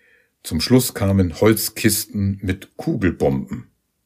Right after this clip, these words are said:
Dann fuhren wir zum Ort eines der Berliner Volksfeste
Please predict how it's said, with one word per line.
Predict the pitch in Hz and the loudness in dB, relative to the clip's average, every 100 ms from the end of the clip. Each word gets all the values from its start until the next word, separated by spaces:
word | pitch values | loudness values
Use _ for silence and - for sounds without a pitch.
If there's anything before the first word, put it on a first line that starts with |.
| _ _ _ _ _ _ _ _ _ _ _ - | _ _ _ _ _ _ _ _ _ _ _ 0
Dann | 110 | 2
fuhren | 139 - 143 127 113 | 2 0 2 4 6
wir | 110 | 4
zum | 110 98 95 | 4 0 2
Ort | 110 117 117 - | 2 2 -6 -4
eines | 95 98 101 - | 2 4 2 2
der | 95 | 2
Berliner | 90 80 95 78 | 2 2 2 0
Volksfeste | - 107 - - 98 95 - | 0 -2 -2 -2 0 0 -2